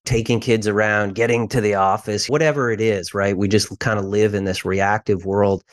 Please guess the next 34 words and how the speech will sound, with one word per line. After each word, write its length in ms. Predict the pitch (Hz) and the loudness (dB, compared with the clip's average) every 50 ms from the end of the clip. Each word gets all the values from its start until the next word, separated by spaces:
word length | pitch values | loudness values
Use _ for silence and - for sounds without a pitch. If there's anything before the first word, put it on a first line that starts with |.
| - - _ _ _ - | -20 -20 _ _ _ -4
But 120 | - 117 113 | -2 0 0
I 140 | 110 123 | 0 0
just 300 | 123 127 120 - - - | 0 -2 -4 -6 -6 -8
can't 320 | - - 147 123 120 113 - | -4 -2 -2 -2 -2 -2 -6
stress 400 | - - - 123 117 - - 117 | -6 -4 -2 -2 0 0 -2 -2
enough. 420 | 107 117 127 135 127 107 101 - | 0 0 2 2 2 0 -2 -2
Like, 160 | 110 104 101 - | -4 -4 -4 -2
I 60 | 131 | 0
mean, 180 | 135 127 123 127 | 0 0 0 0
just 200 | 135 147 165 - | -2 -2 -4 -2
think 180 | - 214 185 165 | -2 -4 -2 0
about 260 | 151 139 110 104 - | 0 0 0 0 0
this. 300 | - 98 85 - - - - _ - - - - - - _ _ _ _ _ _ _ _ - | -2 -4 -2 -4 -6 -12 -12 _ -20 -20 -20 -20 -20 -20 _ _ _ _ _ _ _ _ -8
How 260 | - - - 170 208 | -6 -2 0 0 0
many 260 | 240 254 240 226 202 | 0 0 0 0 0
times 580 | - - - 156 139 127 113 107 104 104 101 - | -2 -2 -2 0 0 2 2 2 0 -2 -2 -4
have 120 | 117 104 | -2 -2
you 140 | 107 107 107 | 0 -2 -2
heard, 340 | 101 120 120 117 117 107 107 | 0 2 2 2 2 2 0
like, 160 | 104 98 - | -2 -2 -2
a 80 | 98 87 | -4 -6
great 460 | - 113 98 107 127 139 147 - - | -4 -4 -2 2 2 2 2 0 -4
podcast, 880 | - - 117 117 113 117 107 - - - 117 113 113 110 107 - - - - | -4 0 0 0 0 0 -2 0 0 0 2 2 0 0 0 -2 -6 -10 -12
a 80 | 101 - - | -12 -10 -6
ted 360 | - - - 120 123 123 110 | -4 -2 0 2 2 0 0
Talk, 440 | - - 127 120 113 110 110 110 - | -2 -2 0 0 2 2 0 0 -4
someone 400 | - - 139 127 131 139 135 131 | -4 -2 0 0 2 2 2 0
speak 680 | - - - - _ - 123 117 104 92 - - - - _ _ _ _ _ _ _ _ _ _ - - | -2 -4 -8 -8 _ -2 0 0 0 -2 -6 -10 -18 -20 _ _ _ _ _ _ _ _ _ _ -4 -2
that 160 | 127 117 117 | -2 -2 -2
has 380 | - 135 131 123 113 120 117 - _ - | -2 -2 -2 0 -2 -2 -6 -8 _ -8
such 460 | - - - - - 165 156 - - | -8 -6 -4 -2 -2 -2 -2 -2 0
an 160 | 185 165 143 120 | 0 0 0 0
impactful 1300 | - 135 139 139 143 139 135 127 123 123 127 117 117 123 131 - - - - - 113 104 98 90 85 87 _ _ _ _ | 0 0 0 0 2 0 0 -2 -2 -2 0 0 0 -2 -4 -6 -10 -8 -2 2 2 4 4 2 0 -4 _ _ _ _
message, 800 | - 104 107 107 117 123 131 - - - 90 82 80 - - - | -6 -4 -2 0 0 0 0 -2 -4 -4 -6 -6 -6 -8 -10 -10